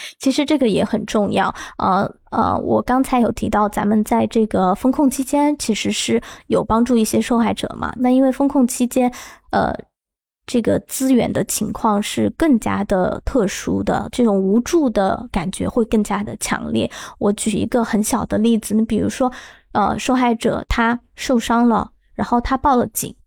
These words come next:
啊，警方可能会以你的小区正在封控，或者是你的这个楼栋是一个阳性的楼栋，那么我们没有办法进来。所以这个时候就是连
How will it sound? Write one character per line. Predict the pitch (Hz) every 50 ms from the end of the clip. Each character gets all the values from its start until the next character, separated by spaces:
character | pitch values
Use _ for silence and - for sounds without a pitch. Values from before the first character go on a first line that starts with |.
| _ _
啊， | - 269 277 285
警 | 277 - 247 220 202 190
方 | - - 294 302 311 330
可 | 320 - - - 214 214
能 | 233 - 208
会 | 220 - 339 330 294 262
以 | - - 196 185 - - - - - _ _ _ _
你 | - 226 208 190
的 | 202 - 208
小 | 208 - - -
区 | - - 208
正 | 202 208 214
在 | 208 180 180
封 | - - 208 220
控， | - - 247 208 - -
或 | - 262 226
者 | - 180 185
是 | 175 - - 220
你 | 214 214 208 190 -
的 | - - - - - 117 123 135 - -
这 | - - 233
个 | 202
楼 | 196 185 175 175 185
栋 | 220 - 294 262 214 - -
是 | - - - 233
一 | 208
个 | - - 208
阳 | 202 170 180 220
性 | - - 294
的 | 240 214
楼 | 208 196 - - -
栋， | - 254 233 - - - - - -
那 | -
么 | 240 226 208
我 | 202 -
们 | - 160 208
没 | 208 190
有 | - -
办 | - 202 220 208
法 | - - 220 -
进 | - 254 233 208
来。 | - - - - 240 - _ _ _ - - -
所 | - - 285
以 | 285
这 | 285 311
个 | 311 311 277
时 | - -
候 | 233 233 240
就 | 240 254
是 | 240 - - 247 226 220 - - _ _ -
连 | - 226 208 214 220 240 269